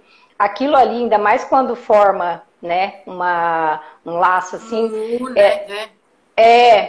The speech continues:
Speaker 1: é, é um, existe ali um risco muito grande de enforcamento, né, da criança. Então, no, em, em alguns países, esse tipo de cortina já foi proibido, aqui <laughs> ainda não, no Brasil.
Speaker 2: Aqui não.
Speaker 1: É, só, só pode de controle remoto ou daquele que gira, assim, sabe? Que é um,
Speaker 2: Ah,
Speaker 1: uma
Speaker 2: sei.
Speaker 1: canaletinha.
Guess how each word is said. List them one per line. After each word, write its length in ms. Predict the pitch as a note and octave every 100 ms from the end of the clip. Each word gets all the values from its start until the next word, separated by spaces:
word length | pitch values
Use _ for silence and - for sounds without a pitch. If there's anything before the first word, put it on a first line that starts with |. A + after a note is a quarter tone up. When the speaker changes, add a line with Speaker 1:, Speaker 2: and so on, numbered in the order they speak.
| - -
Speaker 1:
é, 480 | - F#3+ F#3 F#3 -
é 60 | G#3
um, 320 | G#3+ A3 G3 -
existe 460 | A3 F#3+ A#3 C#4+ -
ali 180 | A#3 A#3
um 200 | C4+ C#4
risco 440 | F#3+ A3 D4 -
muito 300 | A#3 C4 F4
grande 360 | D4+ C#4 D4+ D4
de 120 | C4+
enforcamento, 1040 | C#4+ D4 D4+ D4 E4 F4 D4+ G#3+ G3+ -
né, 240 | F#3+ F3 F#3+ -
da 100 | E3+
criança. 600 | - F3 D#3+ D#3 - - _ _ _ _ _
Então, 560 | - F3 - F#3+ G3+ F#3
no, 300 | A3 B3+ -
em, 360 | G#3+ G3+ G3 - A3+
em 60 |
alguns 260 | A3+ A3+ C4+
países, 440 | - A3+ B3 A#3+
esse 260 | - A3 -
tipo 240 | - C4+
de 100 | A#3+
cortina 420 | - B3 A#3+ A#3 A3
já 120 | G#3+
foi 160 | G#3+ A#3+
proibido, 560 | B3 B3 - G3+ G3+
aqui 240 | A#3 A#3+ G#3+
<laughs> 20 |
ainda 340 | A#3 G#3+ G3+
não, 240 | F#3 F3 F#3+
no 80 | G3
Brasil. 440 | F3 F3+ F3+ F#3+
Speaker 2:
Aqui 360 | A3+ - - G3
não. 180 | F#3+ F#3+
Speaker 1:
É, 120 | G3
só, 440 | G3+ A#3 G#3 - -
só 260 | - - A3+
pode 400 | - A#3+ A#3+ B3
de 100 | A#3+
controle 420 | - A#3+ A#3+ A#3+
remoto 500 | A#3+ A#3+ A3 B3 C4+
ou 40 |
daquele 400 | B3+ C4 C#4 C4
que 160 | C4 D4
gira, 360 | A3+ G#3 A3+ G3
assim, 280 | G3 G3+ F3+
sabe? 380 | A3 G3+ G3
Que 160 | F3+ -
é 60 | F#3
um, 80 |
Speaker 2:
Ah, 500 | F#3 A#3 - - A#3 E3+
Speaker 1:
uma 140 | F3+
Speaker 2:
sei. 60 | -
Speaker 1:
canaletinha. 880 | A3+ A#3 A#3 A3+ A3+ A#3+ G#3+ F#3+ F3